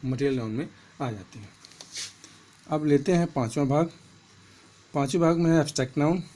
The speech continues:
यह वह noun है जिसमें किसी वस्तु या वस्तु के गुण, क्रिया या अवस्था का ज्ञान हो। मतलब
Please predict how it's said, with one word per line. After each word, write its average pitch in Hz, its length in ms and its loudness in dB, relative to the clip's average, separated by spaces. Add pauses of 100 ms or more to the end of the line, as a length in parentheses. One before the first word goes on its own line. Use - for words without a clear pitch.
(920)
यह 160 200 6
वह 170 120 6
noun 143 300 6
है 127 280 0
जिसमें 131 320 0
किसी 131 240 -2
वस्तु 131 340 -2
या 127 160 4 (1040)
वस्तु 131 220 -4
के 131 100 2
गुण, 123 300 4 (600)
क्रिया 156 440 4 (260)
या 131 220 2
अवस्था 127 400 -2
का 123 600 -2
ज्ञान 120 400 -2
हो। 113 240 -8 (3000)
मतलब 131 460 -6